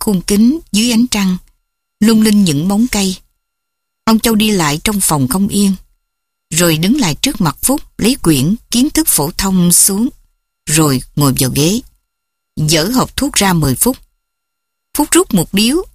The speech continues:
không khí như cô động. Hai người chìm lặng trong khói thuốc. Phúc chờ đợi,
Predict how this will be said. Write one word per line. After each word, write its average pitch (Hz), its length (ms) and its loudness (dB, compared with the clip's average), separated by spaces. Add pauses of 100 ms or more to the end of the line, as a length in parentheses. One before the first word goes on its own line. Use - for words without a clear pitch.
(160)
không 208 180 2
khí 233 220 2
như 302 240 2
cô 190 160 0
động. 139 280 0 (640)
Hai 240 180 0
người 185 200 0
chìm 143 300 -2
lặng 135 280 0
trong 190 160 -2
khói 208 180 -2
thuốc. 247 240 -4 (960)
Phúc 330 200 2
chờ 165 200 2
đợi, 139 400 -2